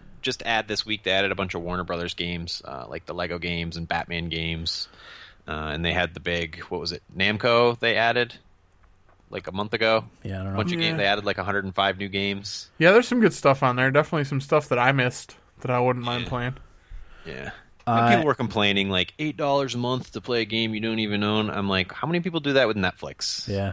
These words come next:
Speaker 1: You
Speaker 2: to
Speaker 1: know,
Speaker 2: watch a
Speaker 1: to watch a
Speaker 2: T V
Speaker 1: movie
Speaker 2: show
Speaker 1: they
Speaker 2: that you
Speaker 1: don't
Speaker 2: don't
Speaker 1: own.
Speaker 2: know.
Speaker 3: Oh,
Speaker 2: Uh,
Speaker 3: the bitching from video gamers is out of
Speaker 1: Oh,
Speaker 3: hand.
Speaker 1: it's,
Speaker 2: Um,
Speaker 1: I can't handle it.
Speaker 2: It's actually i-, on a lot of other Sony devices, too. Uh, our Blu-ray player is, is starting to crap the bed, so we're,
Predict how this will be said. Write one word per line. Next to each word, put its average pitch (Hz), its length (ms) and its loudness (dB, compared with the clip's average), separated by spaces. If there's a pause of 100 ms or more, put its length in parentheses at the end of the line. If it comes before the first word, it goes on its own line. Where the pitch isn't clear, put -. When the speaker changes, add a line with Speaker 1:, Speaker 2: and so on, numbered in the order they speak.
Speaker 1:
You - 100 -8
Speaker 2:
to 110 100 2
Speaker 1:
know, 104 100 -2
Speaker 2:
watch 104 220 2
a - 20 -2
Speaker 1:
to 90 60 -2
watch 87 160 2
a - 20 4
Speaker 2:
T 113 60 2
V 113 60 4
Speaker 1:
movie 104 100 4
Speaker 2:
show 110 160 4
Speaker 1:
they 101 60 0
Speaker 2:
that 101 100 2
you 78 60 -2
Speaker 1:
don't 80 80 -2
Speaker 2:
don't - 100 -2
Speaker 1:
own. 78 60 -4
Speaker 2:
know. 92 160 -4 (400)
Speaker 3:
Oh, 190 60 2
Speaker 2:
Uh, 196 140 8
Speaker 3:
the 151 140 4
bitching 147 480 2
from 127 200 -4
video 131 220 2
gamers 117 400 -6
is 123 160 -8
out 127 240 0
of 113 80 -6
Speaker 1:
Oh, 101 80 -2
Speaker 3:
hand. 113 300 -4 (260)
Speaker 1:
it's, - 140 -4
Speaker 2:
Um, 123 260 8
Speaker 1:
I 107 60 2
can't - 300 -14
handle 80 260 -6
it. - 100 -10 (240)
Speaker 2:
It's 156 160 6
actually 151 600 8 (160)
i-, 131 160 0
on 127 300 4
a 120 80 2
lot 117 220 6
of 107 320 0
other 123 280 2
Sony 120 340 2
devices, 107 560 2
too. 101 380 0 (100)
Uh, 95 400 -2 (120)
our 135 180 10
Blu-ray 135 480 8
player 110 360 2
is, 101 200 -2
is 110 240 -4
starting 107 260 0
to 110 60 -6
crap 104 320 2
the 110 80 2
bed, 95 280 0
so 104 160 0
we're, 101 300 0